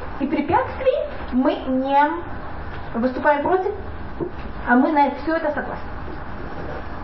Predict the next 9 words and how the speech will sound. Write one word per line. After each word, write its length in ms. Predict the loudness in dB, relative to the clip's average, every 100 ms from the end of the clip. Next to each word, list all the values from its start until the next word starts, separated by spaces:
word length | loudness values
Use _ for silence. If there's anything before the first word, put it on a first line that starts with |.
| -6 0
Это 140 | 2
вот 120 | 2 2
эта 160 | 2
третья 240 | 0 0 0
вещь, 420 | 0 -2 -4 -6 -6 0
и 60 | 2
это 240 | 2 2
называется 480 | 4 4 4 4 0
ваягия. 500 | 2 2 0 -2 -4